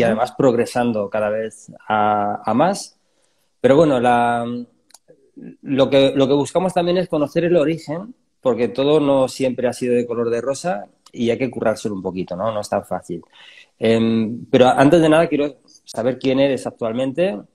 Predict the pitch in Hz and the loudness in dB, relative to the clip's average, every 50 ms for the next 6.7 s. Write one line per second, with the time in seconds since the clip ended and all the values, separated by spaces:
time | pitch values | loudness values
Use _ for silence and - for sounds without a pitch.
0 | _ _ - 113 101 101 104 101 - - 107 107 101 - - - - - 101 87 | _ _ -14 -12 -10 -8 -10 -10 -10 -10 -10 -10 -10 -10 -12 -14 -14 -14 -6 -2
1 | - 127 127 127 165 180 202 - - _ _ _ - - _ - 110 110 120 117 | -2 -2 0 2 2 0 0 -2 -6 _ _ _ -20 -18 _ -2 2 2 2 2
2 | 120 120 110 - - 131 139 156 170 180 170 151 135 127 123 120 117 117 117 113 | 2 -2 -4 0 2 2 4 6 6 4 4 2 0 0 -2 -2 -4 -6 -10 -14
3 | _ 117 113 113 113 113 110 113 113 117 117 110 _ 139 143 143 156 165 - - | _ -10 -8 -6 -6 -8 -10 -12 -16 -20 -20 -14 _ -6 -4 -2 -2 -4 -6 -8
4 | 123 123 120 117 127 139 165 165 160 160 - 131 - - 123 127 131 139 - 147 | -10 -10 -10 -10 -8 -8 -8 -8 -10 -12 -16 -16 -18 -18 -16 -14 -12 -10 -10 -10
5 | 127 - - 131 135 147 170 170 - - 139 131 120 113 139 147 - 175 160 - | -10 -10 -8 -6 -4 -4 -4 -4 -6 -6 -4 -4 -2 -2 -2 -4 -4 -6 -6 -4
6 | - 135 127 110 - - 104 104 - - 127 113 98 85 | -2 -2 -2 -2 -2 -2 -2 -2 -2 -2 -2 -2 -2 -4